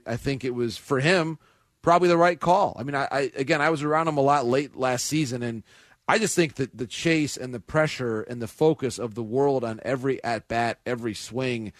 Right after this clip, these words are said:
and then he goes into the A L C S and they lose, and they just, they didn't look like themselves in that series. I think it was just a lot, and I think he just needed some time, uh, as opposed to ramping up and being ready to play in a, in a really meaningful game on March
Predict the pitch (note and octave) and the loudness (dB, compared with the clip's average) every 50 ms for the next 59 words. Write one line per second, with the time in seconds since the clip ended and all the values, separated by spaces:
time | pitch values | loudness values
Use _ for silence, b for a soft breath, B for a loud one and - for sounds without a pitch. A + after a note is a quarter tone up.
0 | b b b b - G#2+ A2+ B2+ C3 C3 B2+ A2+ C#3 C#3 C3 A#2 C3 A#2+ A#2 A2+ | b b b b -8 -4 -2 -2 -2 -2 -2 0 0 0 0 -2 -2 -4 -2 0
1 | A2+ A#2+ A#2+ A2+ - - A2+ A#2 A#2 G#2+ - G#2 A2 G#2 G#2+ A2 A#2 B2 B2 A#2+ | 0 0 -2 -2 -4 -4 -2 -2 -2 -4 -4 -6 -4 -2 -2 0 0 0 -2 -2
2 | F#2 G#2 A2+ A2 G#2+ G#2 G#2+ - - - A#2+ A#2+ B2+ A#2+ - _ - A#2+ C3 G#2 | -4 -6 -6 -6 -6 -6 -8 -10 -6 -4 -4 -4 -4 -6 -8 _ -6 -6 -4 -4
3 | - B2 A#2 G#2 - G#2 G2+ - - B2 B2 B2 A#2 G#2 F2+ G#2 A2 A2 F#2+ - | -4 -4 -4 -4 -6 -10 -10 -6 -4 -2 -2 -2 -2 -4 -6 -6 -6 -6 -6 -6
4 | - A#2+ A#2 A2+ A2 G#2+ G2+ - B B B B B B B B _ _ - - | -4 -4 -2 -2 -2 -4 -4 -8 B B B B B B B B _ _ -2 2
5 | D#3 F3+ E3+ C3+ C3 B2+ A#2+ G#2+ B2 A2+ - - F2 D#2 E2+ F#2 F#2 D#2 C#2+ - | 2 4 4 2 0 -2 -2 -2 -4 -6 -6 -6 -4 -2 0 2 2 0 -2 -4
6 | - G#2+ A2+ A#2+ B2+ B2 - A2 G2 F#2 D2+ A2 G#2 G2 E2+ - - - - E2+ | -8 -6 -4 -4 -4 -6 -6 -8 -12 -10 -8 -8 -8 -8 -8 -12 -14 -14 -10 -8
7 | E2+ E2 D#2 D2 C#2 - - b b b b b b - G#2 G#2+ G#2 G#2 G#2 G2 | -6 -6 -6 -8 -10 -16 -20 b b b b b b -2 0 0 2 0 0 -2
8 | - B2+ A2+ B2 - - C#3+ C3+ B2+ - A2+ G#2+ B2+ C3+ C#3+ C3+ - C#3+ C3+ C3+ | -2 -4 -4 -4 -2 0 0 0 0 -2 -4 -2 -2 -2 -2 -2 -2 -2 0 0
9 | C3 B2 A#2+ A2+ A#2 B2 B2+ B2 B2+ B2+ B2+ A2+ A#2+ F#2+ - - C3 B2+ B2 A#2+ | -2 -2 -2 -4 -4 -2 -2 0 0 0 0 -2 -4 -6 -2 -2 -2 -2 -2 -4
10 | A2+ G#2+ - A#2 A2+ A2 A2 A#2+ A#2+ B2 A#2 A#2+ B2+ B2+ A#2+ A2 - A2+ G2+ A2+ | -4 -4 -4 -4 -4 -4 -2 -2 -2 -2 -2 -4 -6 -6 -6 -6 -8 -8 -6 -6
11 | A#2 A#2 A2+ A2 G#2+ G#2 G#2 G#2+ A#2 A#2 A2+ A2+ - - - | -6 -6 -6 -6 -6 -6 -4 -2 -2 -2 -2 -2 -4 -8 -12